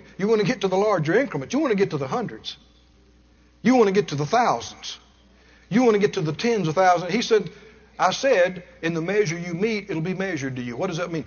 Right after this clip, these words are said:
You sow in ones. How does it come back? So I don't know if I believe that's what he said. I know, I know a five. Five ones make a five.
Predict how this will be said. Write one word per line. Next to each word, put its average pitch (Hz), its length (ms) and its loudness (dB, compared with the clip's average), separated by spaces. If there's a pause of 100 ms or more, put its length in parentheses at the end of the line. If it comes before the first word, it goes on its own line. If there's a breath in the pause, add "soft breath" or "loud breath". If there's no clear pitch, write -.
(160 loud breath)
You 196 140 -2
sow 208 320 0
in 180 200 -2
ones. 214 560 -2 (3250 loud breath)
How 185 140 4
does 175 140 0
it 196 80 0
come 208 220 4
back? 190 260 2 (920)
So 117 240 -12
I 120 180 -10
don't 156 160 -4
know 165 80 -6
if 151 120 -6
I 160 120 4
believe 175 300 -2
that's 151 240 -4
what 208 140 4
he 190 80 2
said. 466 380 -2 (800 soft breath)
I 254 80 4
know, 285 380 2 (120)
I 233 120 2
know 247 180 4
a 175 80 2
five. 196 580 4 (1300)
Five 196 280 2
ones 185 240 2
make 180 220 0
a - 20 -6
five. 180 560 -2